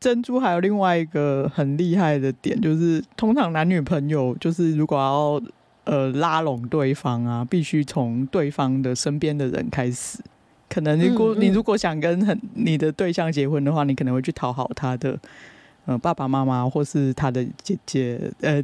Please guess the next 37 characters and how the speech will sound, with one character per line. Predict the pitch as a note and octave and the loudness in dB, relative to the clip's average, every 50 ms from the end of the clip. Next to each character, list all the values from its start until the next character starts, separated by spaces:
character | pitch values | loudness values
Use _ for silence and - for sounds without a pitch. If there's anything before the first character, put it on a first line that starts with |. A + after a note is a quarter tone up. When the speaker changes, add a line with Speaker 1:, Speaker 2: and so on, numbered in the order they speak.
| D3 D#3 | -2 -4
Speaker 2:
兄 | - - A3+ A3 D3+ | -4 -2 0 0 2
弟 | |
姐 | |
妹。 | |
Speaker 1:
哥 | - | 2
哥 | E3 | 0
姐 | D#3+ - E3 D3 | 0 0 -2 0
姐、 | D#3 D3+ | 0 0
兄 | C#3+ C3+ D#3+ D#3 F3+ | 0 0 0 0 0
弟 | E3+ E3 D3 | 2 2 2
姐 | C#3+ C3 | 2 2
妹， | B2+ C#3+ C#3+ C#3 | 2 2 2 2
或 | D#3+ D3 | 2 2
是 | D3 D3+ | 0 0
他 | E3 C#3+ | 0 0
的 | C3+ | 0
朋 | - - E3+ - - - | 0 -2 -2 -4 -4 -6
友。 | - - - - - - - - - | -6 -6 -8 -8 -12 -16 -20 -20 -8
珍 | - - E3 F3 | -4 -2 -2 0
珠 | - F3+ D#3+ C#3+ | 0 0 0 0
也 | A#2+ | 0
做 | - - C3+ C3+ B2 | 0 0 0 0 0
一 | B2 | 0
样 | C3 C3 B2+ B2 | 0 0 0 0
的 | B2+ | -2
事 | C3 - - D3 C3+ | -2 -2 -4 -4 -2
情。 | - - - F3+ A3+ - - _ _ _ _ _ _ _ _ _ _ _ - - | -2 -2 0 0 0 0 -2 _ _ _ _ _ _ _ _ _ _ _ -14 -8
Speaker 2:
真 | - C#4 D4+ D4+ | -4 -4 -2 0
的。 | E4+ D4 - - - - | 0 0 -2 -2 -2 -4
Speaker 1:
<laughs> | E4+ E4 - A4 - | -4 -4 -6 -6 -4
对。 | - F#3+ F3 F3 F3 G#3+ G3+ F#3+ F3+ F3+ F#3+ G#3+ A3 A3 A3+ A#3+ - _ _ _ _ _ _ _ | -2 0 0 2 2 2 2 2 2 2 2 0 0 -2 -4 -10 -12 _ _ _ _ _ _ _
Speaker 2:
我， | - D4+ D4+ | -6 -4 -2
我 | D4 C4+ | -2 -2
希 | C4+ - F4 F#4 | -2 -2 -2 -2
望 | G4 G#4 G4 E4+ | 0 -2 -2 -4
大 | - F4 E4 | -4 -4 -4
家 | D#4+ E4 D#4+ D#4+ | -2 -2 -2 -2